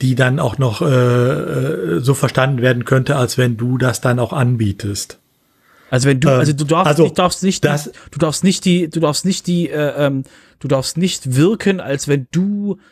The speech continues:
Speaker 2: offiziell gesandt von, also wenn du WordPress bist, das darfst du nicht machen. Das muss halt ver-, das muss halt verhindert werden.
Speaker 1: Also, wobei man auch hier sagen muss, äh,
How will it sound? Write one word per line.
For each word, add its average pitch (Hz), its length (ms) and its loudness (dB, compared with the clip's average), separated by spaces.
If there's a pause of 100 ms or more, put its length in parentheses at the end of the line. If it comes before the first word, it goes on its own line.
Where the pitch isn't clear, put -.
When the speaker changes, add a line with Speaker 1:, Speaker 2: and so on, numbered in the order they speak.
(400)
Speaker 2:
offiziell 170 640 0
gesandt 143 500 0
von, - 260 -6
also 120 160 -4
wenn 131 140 2
du 156 160 4
WordPress 135 400 -2
bist, - 240 -8
das 131 160 -2
darfst 123 240 -4
du 127 40 -4
nicht 107 160 -6
machen. 98 260 -12 (380)
Das 139 160 0
muss 151 120 2
halt 151 160 0
ver-, 135 160 0
das 147 160 -2
muss 151 140 2
halt 147 120 0
verhindert 131 300 2
werden. 135 60 2
Speaker 1:
Also, 139 260 0 (380)
wobei 143 280 4
man 165 140 2
auch 135 120 0
hier 147 140 4
sagen 147 280 2
muss, 147 220 0
äh, 143 360 0